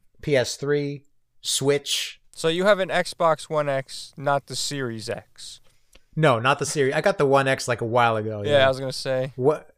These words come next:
Speaker 1: when, uh, there was, like, a GameStop thing where if I traded in my,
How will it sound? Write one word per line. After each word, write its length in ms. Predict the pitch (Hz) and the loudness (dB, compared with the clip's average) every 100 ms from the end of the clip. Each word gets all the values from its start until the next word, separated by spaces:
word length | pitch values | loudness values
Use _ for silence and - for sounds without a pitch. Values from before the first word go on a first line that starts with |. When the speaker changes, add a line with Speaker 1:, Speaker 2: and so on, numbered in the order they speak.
| _ | _
Speaker 1:
when, 320 | 156 139 139 | -4 0 2
uh, 400 | 139 131 123 123 - _ _ _ _ _ _ _ _ - | 2 2 0 -2 -8 _ _ _ _ _ _ _ _ -6
there 200 | 147 160 | 2 2
was, 140 | 175 | 2
like, 140 | 156 139 | -2 -2
a 60 | |
GameStop 600 | 113 131 147 - 120 110 | 2 2 2 -2 -2 -4
thing 320 | - 117 113 | -6 -6 -6
where 240 | 110 117 117 | -4 -2 -2
if 180 | 120 131 | -2 -4
I 60 | |
traded 400 | 117 - 127 131 | -2 -2 -2 0
in 160 | 127 123 | -2 -2
my, 340 | 120 117 117 | -2 -2 -4